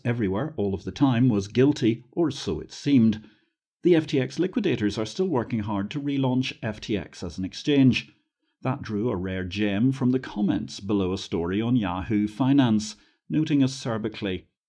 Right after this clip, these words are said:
"Relaunch a crypto exchange where billions were lost due to fraud and ineptitude.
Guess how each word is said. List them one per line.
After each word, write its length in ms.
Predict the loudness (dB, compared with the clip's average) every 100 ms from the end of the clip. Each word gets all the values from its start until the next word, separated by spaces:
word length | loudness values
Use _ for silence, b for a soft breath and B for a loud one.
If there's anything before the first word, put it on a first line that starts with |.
| _ _ 0
"Relaunch 540 | 4 6 4 2 0 -4
a 80 |
crypto 460 | -6 -4 -6 -2 -2
exchange 520 | -4 -2 0 0 -2
where 200 | -6 -6
billions 560 | -4 0 2 2 0 0
were 100 | 0
lost 420 | 2 0 -4 -10
due 180 | -6 -6
to 100 | -8
fraud 460 | -8 -4 -2 -2 -4
and 220 | -6 -2
ineptitude. 680 | -2 -2 -6 -8 -4 -4